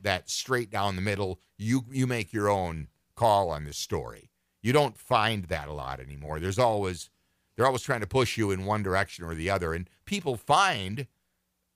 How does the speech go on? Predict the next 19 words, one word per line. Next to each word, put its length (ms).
that 360
platform 760
that, 240
that, 240
that 180
makes 260
them 180
feel 240
good 200
about 280
themselves 560
and 120
what 160
they 140
think 260
they 120
<laughs> 0
believe, 880
right? 360